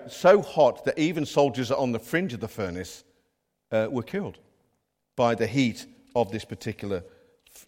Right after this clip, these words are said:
furnace. And then what happens, if, if you've read the account, and we will read just the next bit in a moment, what we see is that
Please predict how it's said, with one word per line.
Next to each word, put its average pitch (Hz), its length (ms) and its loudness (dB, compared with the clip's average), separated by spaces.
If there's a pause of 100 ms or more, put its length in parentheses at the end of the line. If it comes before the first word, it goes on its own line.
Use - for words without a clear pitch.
furnace. 90 600 -8 (1200)
And 165 140 4
then 247 160 10
what 170 160 8
happens, 127 680 0
if, 135 200 -4
if - 240 -4
you've 123 180 0
read 143 220 4
the 131 120 0
account, 123 600 -2 (380)
and 123 200 -4
we 120 80 0
will 131 200 4
read 123 420 0
just - 260 -4
the 123 80 0
next 127 300 -2
bit 117 200 0
in 117 140 -4
a 113 40 -2
moment, 113 460 -2 (1300)
what 214 220 6
we 196 280 0
see 165 400 2
is 123 120 -2
that 139 140 0